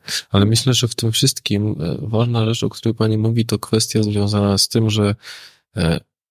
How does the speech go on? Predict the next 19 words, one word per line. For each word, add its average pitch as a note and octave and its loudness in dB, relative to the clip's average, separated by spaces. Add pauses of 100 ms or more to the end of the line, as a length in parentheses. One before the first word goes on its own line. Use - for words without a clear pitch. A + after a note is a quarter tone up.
(360)
żeby F#2+ 0 (260)
trochę C3 2
nie G#2 2
zapaść A2+ 0
się - 0
w - -8
tym A2 -6
obwinianiu G#2 2
o G2 4
rodziców, - -2 (220)
że F#2 2 (480)
mówi G2 -2
pani, G2 2
o, - -2 (480)
jest - 0
pewien F#2 0
wiek, - -2 (640)
od - -2
którego F#2+ 2